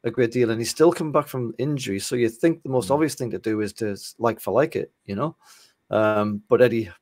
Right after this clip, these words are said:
Speaker 1: had different ideas, and thank Christ he did. That's why we sit here, and he sits over there.
Speaker 2: <laughs> Yeah, indeed. He, that's why he earns the big bucks.
Speaker 1: <laughs>
Speaker 2: Um, so, yeah, eighty-nine minutes. Um, just an insane bit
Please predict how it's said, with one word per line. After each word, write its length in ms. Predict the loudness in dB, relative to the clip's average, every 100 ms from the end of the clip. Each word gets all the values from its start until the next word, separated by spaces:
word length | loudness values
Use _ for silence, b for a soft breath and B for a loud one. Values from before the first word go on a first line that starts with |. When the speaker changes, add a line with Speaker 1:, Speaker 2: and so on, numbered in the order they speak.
| _ -6
Speaker 1:
had 200 | -4 -2
different 280 | -4 -4
ideas, 380 | -4 0 0 0
and 140 | -4 -14 _
thank 160 | -14
Christ 260 | -6 -6 -6
he 60 | -2
did. 160 | -2
That's 180 | 0 -2
why 80 | -2
we 100 | -4
sit 180 | -4 -6
here, 220 | -6 -8 _ _ _
and 80 | -8
he 80 | -6
sits 220 | -6 -4
over 160 | -2 0
there. 320 | 0 0 -4 _ _ -10
Speaker 2:
<laughs> 320 | -8 -8 -4
Yeah, 200 | -2 -4 -6
indeed. 400 | -6 -4 -4 -4
He, 160 | -2 -2
that's 220 | 0 0
why 160 | 2 4
he 100 | 2
earns 140 | 0
the 80 | -2
big 200 | -2 -4
bucks. 300 | -6 -8 -14
Speaker 1:
<laughs> 60 | B B B B 0
Speaker 2:
Um, 360 | 2 2 2
so, 100 | 4
yeah, 240 | 8 8 8
eighty-nine 560 | 8 8 6 4 4 4
minutes. 500 | 2 0 -2 -6 -6
Um, 600 | -4 -4 -2 -4 -4 -8 -10 _ _ _ _ _ _ _ _ _ _ _ _ -6
just 320 | 0 0 0
an 100 | -2 0
insane 1120 | 0 0 0 0 0 0 0 -2 0 -2 -2
bit 320 | -2 -2